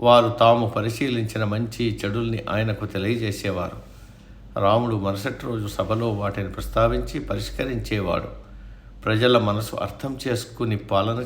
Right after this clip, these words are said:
చేశాడు కాబట్టే ఆ మహనీయుడి పాలన రామరాజ్యమైంది. సమాప్తం.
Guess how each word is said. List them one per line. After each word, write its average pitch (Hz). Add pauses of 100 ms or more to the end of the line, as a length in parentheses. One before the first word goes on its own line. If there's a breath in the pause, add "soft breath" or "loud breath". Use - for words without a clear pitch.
(100)
చేశాడు 98
కాబట్టే 110 (380 loud breath)
ఆ 113
మహనీయుడి 113
పాలన 101
రామరాజ్యమైంది. 98 (880)
సమాప్తం. -